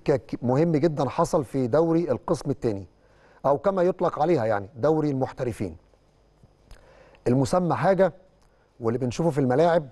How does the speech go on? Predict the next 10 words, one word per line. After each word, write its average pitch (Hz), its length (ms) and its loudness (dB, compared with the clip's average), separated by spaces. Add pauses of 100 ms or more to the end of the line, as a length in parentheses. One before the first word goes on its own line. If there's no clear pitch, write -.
(120)
حاجه 147 340 -2
تانية 123 420 -2
خالص. 113 880 -2 (440)
النهارده 165 320 0
مباراه 156 280 2
ما 165 80 -2
بين 170 140 -2
المقاولين 156 420 -2
العرب 175 320 2 (640)
والمنصوره. 156 640 0